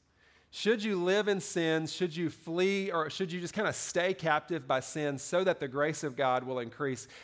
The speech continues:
in more so in your life? And he says, "Absolutely not." But what is the underlying truth in those two verses? The underlying truth in those two verses is, "Should I go on sinning?"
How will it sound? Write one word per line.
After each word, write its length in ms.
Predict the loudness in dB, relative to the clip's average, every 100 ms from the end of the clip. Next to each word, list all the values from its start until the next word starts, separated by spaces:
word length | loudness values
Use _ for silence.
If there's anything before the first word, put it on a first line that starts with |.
| -10 -4
in 180 | -2
more 180 | 0 -2
so 320 | -2 -2 -2
in 160 | -2 -4
your 120 | -4
life? 220 | 0 0
And 60 | 0
he 60 | -2
says, 240 | -2 -4 0
"Absolutely 720 | 0 0 -4 -2 -2 -2 -4
not." 340 | 0 0 0
But 140 | -2 0
what 360 | 2 2 -2 -12 _
is 160 | 0 2
the 140 | 2
underlying 640 | 2 2 2 2 0 -2 -6
truth 460 | -4 0 0 -2 -8 -18 -4
in 180 | -2 0
those 220 | 0 -2
two 180 | -4 0
verses? 460 | 0 -2 -6 -2
The 100 | 0
underlying 400 | 0 0 0 0
truth 380 | -2 -4 -4 -4
in 100 | -4
those 180 | -4 -4
two 140 | -4
verses 460 | -2 -2 -2 -4 -4
is, 180 | -6 -8 -20 -20 _ _
"Should 340 | -6 0 4
I 140 | 4 4
go 260 | 4 4
on 140 | 4 0
sinning?" 520 | -2 -2 0 -2